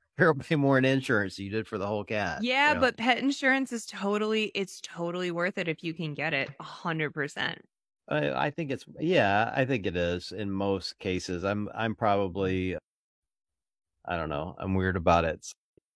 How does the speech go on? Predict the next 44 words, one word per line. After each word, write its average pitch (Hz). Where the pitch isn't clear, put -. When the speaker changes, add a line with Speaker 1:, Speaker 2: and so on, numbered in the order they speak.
Speaker 1:
If -
you 104
have, 95
like, 85
you 120
have 90
bi-, 98
you 113
have 90
big 104
pets, 92
you 92
have 90
Speaker 2:
Y-, 220
Speaker 1:
big 196
Speaker 2:
yeah, 104
Speaker 1:
dogs 92
Speaker 2:
yeah. -
Speaker 1:
or 95
big 110
animals, 95
they 95
get 95
super 98
expensive. 101
But 101
when 120
these 139
are, 135
like, 127
little, 123
little 117
Speaker 2:
No, 113
Speaker 1:
stray -
Speaker 2:
you're 107
Speaker 1:
from -
Speaker 2:
right. -
Speaker 1:
the, 92
the, 92
Speaker 2:
You're 101
Speaker 1:
you 139
know, -
Speaker 2:
right. -
Speaker 1:
I, 67